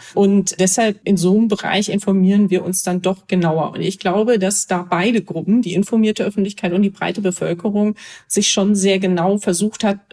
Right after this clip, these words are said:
schon versucht hat, bestmöglich zu informieren. Es stimmt aber, dass es gibt immerhin noch diesen Gap zwischen, äh, um zehn Punkte, den, den gibt's ja, es ist nicht total gleich ausgeglichen.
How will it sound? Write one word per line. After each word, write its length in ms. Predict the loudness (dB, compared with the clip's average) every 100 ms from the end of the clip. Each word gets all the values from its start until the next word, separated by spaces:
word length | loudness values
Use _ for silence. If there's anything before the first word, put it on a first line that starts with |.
| _
schon 260 | -6 -2 -2
versucht 360 | -2 -4 -4 -4
hat, 160 | -2
bestmöglich 580 | -2 0 2 2 0 -4
zu 120 | -4
informieren. 600 | -6 -6 -2 0 0 -2 -14 _ -20 _ _ -6
Es 300 | -2 0 -2
stimmt 460 | -2 -2 -4 -4
aber, 340 | -8 -2 -2 -2
dass 400 | -2 -2 -2 -2
es 280 | -4 -4 -4
gibt 180 | -4
immerhin 400 | -2 0 0 0 0
noch 240 | -2 -6 -8
diesen 600 | -2 0 0 -2 -4 -6
Gap 320 | -4 -4 -6 -20 _ _
zwischen, 680 | -8 -2 0 0 -4 -4 -8
äh, 300 | -6 -6 -6 -6 0
um 200 | 4 4
zehn 280 | 2 -2 -2
Punkte, 380 | -2 -2 -2 0
den, 240 | 0 0
den 160 | 0 2
gibt's 240 | 0 -2
ja, 140 | 0
es 160 | 0 -2
ist 80 | 0
nicht 380 | -2 -2 -12 -8
total 360 | -6 -2 -2
gleich 280 | 0 -4 -4
ausgeglichen. 800 | -4 -4 -2 -4 -4 -4 -2 -2